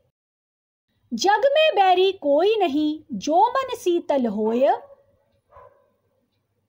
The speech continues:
या आपा को डारी दे, दया करे सब कोय।" कबीर जी का कहना है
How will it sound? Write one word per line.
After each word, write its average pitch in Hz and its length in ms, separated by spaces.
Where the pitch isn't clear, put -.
या 339 160
आपा 523 560
को 403 260
डारी 277 400
दे, 381 400
दया 269 400
करे 262 360
सब 427 380
कोय।" 226 260
कबीर 480 400
जी 587 100
का 480 160
कहना 330 360
है 349 400